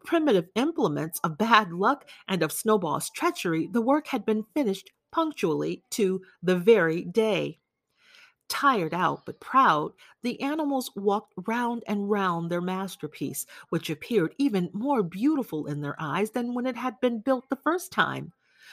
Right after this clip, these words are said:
Moreover, the walls were twice as thick as before. Nothing short of explosives would lay them low this time, and when they thought of how they had labored, what discouragements they had overcome,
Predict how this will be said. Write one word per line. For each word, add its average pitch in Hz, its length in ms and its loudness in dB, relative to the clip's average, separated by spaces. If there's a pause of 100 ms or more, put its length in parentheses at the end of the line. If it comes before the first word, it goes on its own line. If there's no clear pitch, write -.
(160)
Moreover, 170 800 2
the 220 140 2
walls 240 500 4
were 170 100 -4
twice - 400 0
as 175 160 -4
thick - 240 -2
as 170 160 -4
before. 220 600 -2 (400)
Nothing 349 400 2
short 285 440 2
of 196 160 -2
explosives 180 1040 0
would 175 160 0
lay 185 180 2
them 175 240 0
low 165 180 0
this 233 280 0
time, 151 460 -4 (360)
and 233 320 0
when 240 180 2
they 226 120 2
thought 262 300 -2
of 202 100 -2
how 196 200 0
they 170 180 0
had 156 200 -4
labored, 170 560 2 (280)
what 247 200 2
discouragements 254 840 0
they 147 120 0
had 165 180 -2
overcome, 147 640 -4